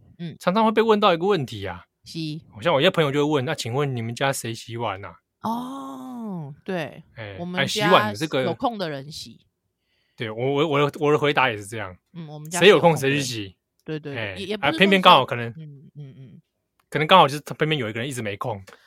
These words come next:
Speaker 2: <laughs>
Speaker 1: 不会啦，因为我觉得这个就是靠默契咯，有没有空就是，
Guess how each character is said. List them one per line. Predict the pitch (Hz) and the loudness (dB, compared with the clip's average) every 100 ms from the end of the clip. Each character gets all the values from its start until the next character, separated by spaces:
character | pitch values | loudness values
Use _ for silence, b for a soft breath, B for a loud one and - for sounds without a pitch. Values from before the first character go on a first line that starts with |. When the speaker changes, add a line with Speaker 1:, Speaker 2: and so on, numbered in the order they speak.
| B | B
Speaker 2:
<laughs> | B - - - - - 640 622 587 807 807 784 762 719 698 659 587 _ - 392 392 370 262 | B -2 -2 0 -2 -4 -6 -8 -12 -14 -18 -18 -18 -20 -20 -20 _ _ -20 -20 -20 -20 -20
Speaker 1:
不 | - | -6
会 | 370 427 | -2 0
啦， | 220 | -2
因 | 302 | -4
为 | 381 | -10
我 | 294 190 | -8 -8
觉 | 180 196 | -8 -10
得 | 196 214 208 202 196 180 | -4 -2 -2 -2 -4 -6
这 | - | -10
个 | 247 | -8
就 | 214 262 | -8 -8
是 | 247 | -10
靠 | - 240 | -6 -4
默 | 202 214 175 | -4 -8 -8
契 | - 202 | -10 -10
咯， | 156 139 | -10 -8
有 | 139 160 | -10 -10
没 | 269 | -10
有 | |
空 | 185 - 214 165 | -10 -10 -10 -10
就 | 180 | -10
是， | 180 170 160 143 120 95 - | -10 -10 -10 -10 -12 -16 -20